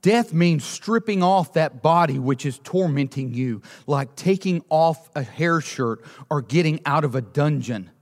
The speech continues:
What is there to be afraid of? You have long attempted, and none of us does more, a Christian life. Your sins are confessed and absolved. Has this world been so kind to you that you should leave it with regret?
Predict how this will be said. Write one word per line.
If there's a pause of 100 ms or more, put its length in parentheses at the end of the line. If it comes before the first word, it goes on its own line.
(540)
What
is
there
to
be
afraid
of? (360)
You
have
long
attempted, (200)
and
none
of
us
does
more, (180)
a
Christian
life. (240)
Your
sins
are
confessed
and
absolved. (200)
Has
this
world
been
so
kind
to
you
that
you
should
leave
it
with
regret?